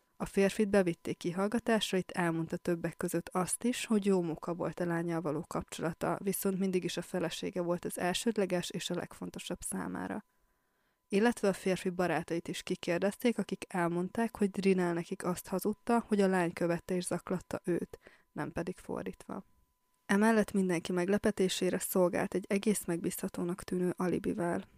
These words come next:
Aznap, július másodikán nyolc harminckor indult munkába, délben viszont lelépett.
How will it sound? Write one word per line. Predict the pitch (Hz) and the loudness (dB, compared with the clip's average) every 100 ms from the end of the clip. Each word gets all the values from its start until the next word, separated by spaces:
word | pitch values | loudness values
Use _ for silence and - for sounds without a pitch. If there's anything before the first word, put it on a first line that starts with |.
| - | -8
Aznap, | - 190 214 247 254 - | 0 2 4 2 0 2
július | 208 190 175 175 | 6 8 6 4
másodikán | 185 165 - 175 180 - 214 | 0 -2 0 -2 -2 0 2
nyolc | 214 190 165 - | 2 2 0 -2
harminckor | 175 165 165 180 - 185 | -2 0 -2 -4 -2 -2
indult | 175 180 185 | 0 -2 -2
munkába, | - - - - 202 90 - - | -4 -6 -4 -4 -2 -2 -4 -4
délben | 196 202 214 196 | 2 4 4 2
viszont | 185 - 175 - | 2 -2 -4 -2
lelépett. | - 180 - - 196 - | -4 -4 -4 -6 -6 -10